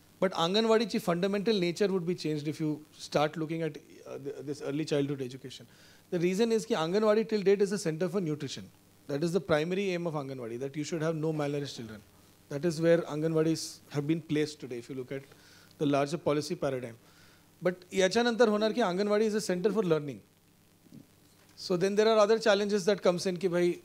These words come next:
you know, you should allow children to play. Like some of our यहाँ पे आपले काही गट शिक्षण अधिकारी बसले, जो, जो शिक्षकांना आपण आदर्श म्हणतो, ते सगळे म्हणतात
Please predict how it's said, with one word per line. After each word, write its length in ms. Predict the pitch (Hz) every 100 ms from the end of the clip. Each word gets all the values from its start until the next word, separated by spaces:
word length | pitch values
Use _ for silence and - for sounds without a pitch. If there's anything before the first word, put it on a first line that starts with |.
| - - - - -
you 100 | 175
know, 120 | 214 196 - 165
you 80 | 170
should 220 | 196 190
allow 240 | 180 180
children 220 | 175 180 180
to 80 | 170
play. 180 | 156 147 139 - _ _ - 127
Like 120 | 147 - - - - 151 -
some 200 | 170 190
of 140 | 190
our 140 | 185 165
यहाँ 140 | 165
पे 140 | 170 180
आपले 260 | 170 180
काही 160 | 170 170
गट 160 | 165
शिक्षण 300 | 165 180 185
अधिकारी 340 | 170 165 165 165
बसले, 360 | 156 - 147 139 - - - - - -
जो, 160 | 170 170 156
जो 120 | 190
शिक्षकांना 500 | 190 185 202 190 190
आपण 220 | 185 190
आदर्श 320 | 165 165 185 -
म्हणतो, 260 | 175 170
ते 200 | 185 180
सगळे 300 | 180 185 185
म्हणतात 340 | 180 175 160